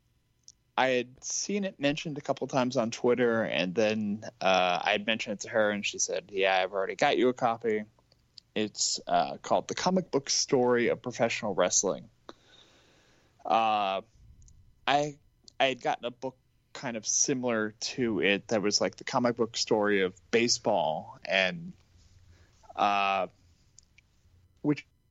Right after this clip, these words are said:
was fine, but it was a lot of, like, uh, the art, there wasn't as much art in it as I kinda wanted, uh, ideally. Uh, a lot of words, uh, pictures were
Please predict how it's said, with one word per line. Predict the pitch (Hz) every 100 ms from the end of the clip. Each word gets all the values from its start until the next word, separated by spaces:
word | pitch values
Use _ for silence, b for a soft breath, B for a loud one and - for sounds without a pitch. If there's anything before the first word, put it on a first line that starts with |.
| -
was | 147 127
fine, | - - 160 147 156 180 175 151
but | 127 -
it | -
was | 117 117
a |
lot | 110 113
of, | 117
like, | 113 101 90 - -
uh, | 85 64 - - _ -
the | 107
art, | 104 123 - -
there | 131 127
wasn't | 147 139 - _ -
as | 117
much | 120 107 -
art | 95 110
in | 120 120
it | 110 -
as | 107 107
I |
kinda | 101 - 110
wanted, | 104 107 107 104 101 - _ _ _ - -
uh, | - 78 -
ideally. | 104 107 110 107 110 113 117 117 B B B B B B
Uh, | - 78 62
a |
lot | 107 127 135
of |
words, | 127 120 117 110 107 - - - _ -
uh, | 76 73 - - - - _ - -
pictures | - 139 - 113 107
were | 101 104